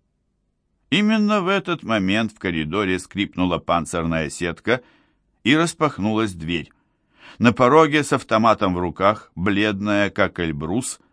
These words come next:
стояла Лариса. "Что-то с Глушковым случилось",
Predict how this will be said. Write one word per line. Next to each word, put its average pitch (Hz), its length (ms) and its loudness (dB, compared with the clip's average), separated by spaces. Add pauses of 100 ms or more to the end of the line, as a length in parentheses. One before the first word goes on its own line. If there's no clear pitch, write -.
(220)
стояла 104 640 2
Лариса. 104 580 -2 (1080)
"Что-то 123 680 0
с 107 60 -8
Глушковым 127 760 4
случилось", 110 880 -2